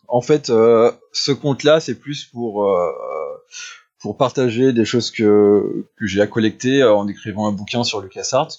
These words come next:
que, euh, et maintenant je partage tous les concept art que je, de toute façon je pourrais pas publier pour des questions de droit, et cetera. Et puis pour rencontrer des gens surtout, parce que sur Twitter, euh, tu rencontres très facilement des développeurs et,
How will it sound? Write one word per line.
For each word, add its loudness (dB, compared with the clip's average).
que, -12
euh, -8
et -18
maintenant -8
je -14
partage -10
tous -14
les -10
concept -14
art -6
que -14
je, -8
de -10
toute -20
façon -16
je -20
pourrais -6
pas -8
publier -8
pour -10
des -12
questions -12
de -8
droit, -2
et -8
cetera. -6
Et -20
puis -12
pour 0
rencontrer -4
des 0
gens -2
surtout, -8
parce -10
que -20
sur -20
Twitter, 0
euh, 2
tu -18
rencontres -14
très -14
facilement -4
des -2
développeurs 2
et, -8